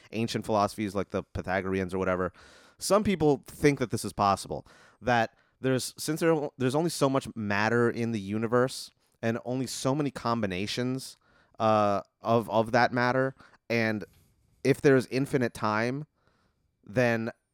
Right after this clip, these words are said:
the same scenario will repeat itself over and over and over again at some point in time. Uh, so he's just saying, imagine this possibility. That means, that implication means that we will probably live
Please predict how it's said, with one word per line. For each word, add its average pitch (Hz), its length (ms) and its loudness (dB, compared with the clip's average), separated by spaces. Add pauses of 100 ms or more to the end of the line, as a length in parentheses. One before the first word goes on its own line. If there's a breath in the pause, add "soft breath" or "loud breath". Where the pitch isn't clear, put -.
(160)
the 113 160 0
same 139 340 2
scenario 107 840 2 (120)
will 127 340 6
repeat 113 340 0
itself 87 640 -4 (460)
over 127 340 6
and 107 100 0
over 98 260 0
and 90 80 -2
over 92 220 0
again 78 320 -6
at 107 140 -4
some 113 280 -2
point 90 260 -6
in 85 100 -8
time. 60 340 -8 (880)
Uh, 90 320 0
so 120 180 4
he's 127 200 0
just 127 140 -6
saying, 113 300 2
imagine 139 360 2
this 127 120 -4
possibility. 92 680 0 (560 soft breath)
That 143 320 4
means, 104 680 -4
that 139 200 6
implication 123 560 0
means 107 260 -4
that 104 360 -2
we 143 200 0
will 131 360 8
probably 113 420 2
live 101 500 4